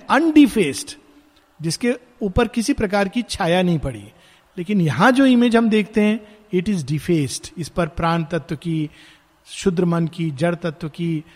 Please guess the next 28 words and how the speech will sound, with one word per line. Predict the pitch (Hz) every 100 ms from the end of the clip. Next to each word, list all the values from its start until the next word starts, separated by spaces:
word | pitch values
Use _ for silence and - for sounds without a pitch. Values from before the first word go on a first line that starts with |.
| _ -
अवचेतन | 170 165 175 175 165
की, | 180
सब | - 294
चीज | - 233 170
की | 226 320 - _ _
छाया | - 170 170
पड़ | - 147
गई | 123 117
है। | 101 104 - _ _ _ _ _ _ -
Man | 156 190 240 247 190
grown | 180 202 226 262 262
an | 208
image | 190 196 233 214 -
undefaced | 208 240 208 202 - 180 165
of | 170
God, | 120 143 120 - _ _ -
भगवान | 127 147 170 233
की | 220 233
एक | 208 208 - - - - _ _
ओरिजिनल | 170 190 190 226 220 190 165 - -
छवि | - 180 214
के | 214
रूप | 180 170
में | 202
दिखाई | 170 156 156
देता | 139 131 131
है। | 110 - _ _ _ _ _ _ 214
And | 254